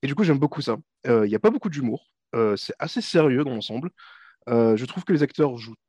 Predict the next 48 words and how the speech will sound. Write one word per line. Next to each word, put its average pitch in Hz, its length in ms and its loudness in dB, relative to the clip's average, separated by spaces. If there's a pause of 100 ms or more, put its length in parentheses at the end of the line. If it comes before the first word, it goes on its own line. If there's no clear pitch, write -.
très, 226 320 -4
très 180 220 -4
bien. 117 160 -4 (300)
Surtout, 180 560 0
euh, 117 180 6
Freddie 131 340 -6
Highmore 123 360 0
qui 113 100 -10
joue 117 80 -8
du 113 100 -18
coup 117 140 -14
Sean - 160 -8
Murphy. 110 380 -4 (340)
C'est - 160 -4
pas 175 160 4
évident, 160 260 0
encore 139 160 -4
une 127 80 -2
fois, 127 140 -4
je 120 80 -6
le 120 100 -4
dis, 131 160 -12
de, 104 320 -4
de, 101 320 -8
de, 95 160 -14
d'incarner, 131 720 -2 (140)
euh, 98 480 -8
un 113 100 -10
personnage 123 480 -2
qui - 140 -20
souffre 127 320 -12
de 107 80 -8
syndrome 110 340 -6
d'Asperger 110 460 -8 (540)
sans - 360 0
forcément 151 500 -2
tomber 143 360 0
dans 120 180 0
le 110 140 -2
cliché. 123 420 -8 (720)
C'est - 140 -2
vraiment, 156 420 4
il 127 60 -2
y 123 40 4
a 123 40 2
vraiment 156 320 2
une 151 160 0
ligne 165 280 -2